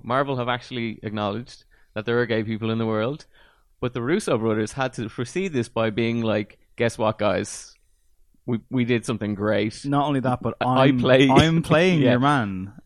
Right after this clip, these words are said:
Speaker 1: We, we couldn't find an actor good enough to do this, so I, I had to do the role. I was the only one who could do it. Like, this level of smugness is just,
Speaker 2: They talked
Speaker 1: like, it's
Speaker 2: about, they were
Speaker 1: insufferable.
Speaker 2: saying, "Inclusion now. We, we have gay characters,"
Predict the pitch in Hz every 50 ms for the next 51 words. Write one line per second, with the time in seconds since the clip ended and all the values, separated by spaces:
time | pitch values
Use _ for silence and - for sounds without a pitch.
0 | - - 120 127 127 127 120 - - - 123 131 120 - - 185 214 196 214 196
1 | - - 175 165 165 165 151 151 143 143 143 - - 135 110 123 123 117 113 113
2 | 110 - - 113 104 113 113 110 110 110 - - 113 110 107 104 - - 113 104
3 | 120 135 139 - 143 127 123 123 120 113 110 113 113 110 110 113 - 107 107 101
4 | 110 117 127 135 131 131 127 117 - 120 98 - 104 104 104 107 104 - 131 123
5 | - _ - 165 160 147 - 147 120 110 107 107 - 104 - - 113 110 113 107
6 | 104 98 - - - 101 101 - - - 139 139 139 - 202 208 - - 190 165
7 | - 131 127 127 127 160 135 131 123 127 123 117 113 110 - - 120 120 - 139
8 | 139 127 110 107 104 98 98 98 95 95 101 101 - 101 107 104 110 101 101 98
9 | 95 92 90 - 98 98 95 101 98 101 101 95 - 95 90 87 87 95